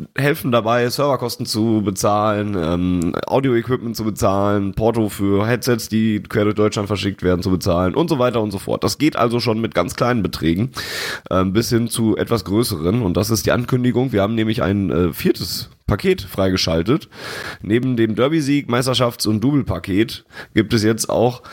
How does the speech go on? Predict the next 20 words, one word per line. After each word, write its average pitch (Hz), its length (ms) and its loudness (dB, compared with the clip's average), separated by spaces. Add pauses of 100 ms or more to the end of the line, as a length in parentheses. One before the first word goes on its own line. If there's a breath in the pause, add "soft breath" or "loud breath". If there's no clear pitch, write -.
(300 loud breath)
das - 460 0
Triple-Paket. 139 880 -4 (840 loud breath)
Ähm, 90 640 0 (120)
für 120 280 0
zwei 147 220 0
Euro 165 160 0
fünfzig 143 400 -4
monatlich 131 520 0
wird 123 100 0
das 113 100 2
immer 107 180 2
abgerechnet. 101 760 0 (140)
Also 78 200 2
zwei 123 160 -2
Euro 120 160 2
fünfzig 123 320 -4
im 110 80 0
Monat, 110 520 0
das 95 160 0
ist - 420 -2